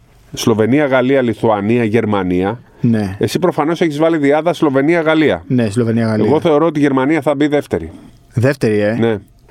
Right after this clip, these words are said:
Speaker 1: Η Γερμανία θα, θα, θα χωθεί μέσα, εκεί γιατί παίζει την έδρα της και είναι καλή ομάδα.
Speaker 2: Αν χωθεί δεύτερη, αλλάζει όλο το
Speaker 1: Αλλάζει όλο
Speaker 2: bracket.
Speaker 1: το τέτοιο, γι' αυτό εγώ, λοιπόν, στο δικό μου bracket που έφτιαξα,
Speaker 2: Σωστό.
Speaker 1: παίζουμε Ελλάδα-Γερμανία προημιτελικό.
Speaker 2: Α.
Speaker 1: Που θα είναι δύσκολο.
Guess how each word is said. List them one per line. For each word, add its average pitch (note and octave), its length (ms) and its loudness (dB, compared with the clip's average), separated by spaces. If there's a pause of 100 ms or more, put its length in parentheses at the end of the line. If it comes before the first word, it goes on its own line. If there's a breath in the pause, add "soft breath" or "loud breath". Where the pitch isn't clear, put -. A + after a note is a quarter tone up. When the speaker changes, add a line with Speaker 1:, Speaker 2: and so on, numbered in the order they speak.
(100)
Speaker 1:
Η A#2 60 -4
Γερμανία A#2+ 420 2
θα, C#3 320 2
θα, C3 220 2
θα B2+ 120 0
χωθεί B2 280 0
μέσα, C3+ 360 2
εκεί B2 300 0
γιατί A#2 220 0
παίζει B2+ 160 0
την A#2 140 0
έδρα A#2 200 0
της - 80 -10
και B2 80 -2
είναι A2+ 100 2
καλή A2 260 0
ομάδα. G2+ 260 0
Speaker 2:
Αν C#3 160 0
χωθεί D#3 320 0
δεύτερη, D3 580 0 (260)
αλλάζει D#3 480 0
όλο F3+ 220 2
το E3+ 100 -2
Speaker 1:
Αλλάζει A#2 340 2
όλο C#3+ 120 2
Speaker 2:
bracket. C3 60 0
Speaker 1:
το A2+ 100 0
τέτοιο, C3 220 0
γι' B2+ 80 4
αυτό B2 200 0
εγώ, C3 200 2
λοιπόν, B2+ 260 0
στο - 120 -4
δικό A#2 280 2
μου C3+ 180 -2
bracket A#2 360 2
που A2 120 2
έφτιαξα, A2+ 320 -2
Speaker 2:
Σωστό. C#3 160 0
Speaker 1:
παίζουμε C#3+ 240 2
Ελλάδα-Γερμανία C3+ 760 0
προημιτελικό. G#2+ 600 0
Speaker 2:
Α. G2+ 720 -4 (160)
Speaker 1:
Που A#2+ 220 -2 (380)
θα C#3 140 2
είναι D3 140 2
δύσκολο. C3 600 0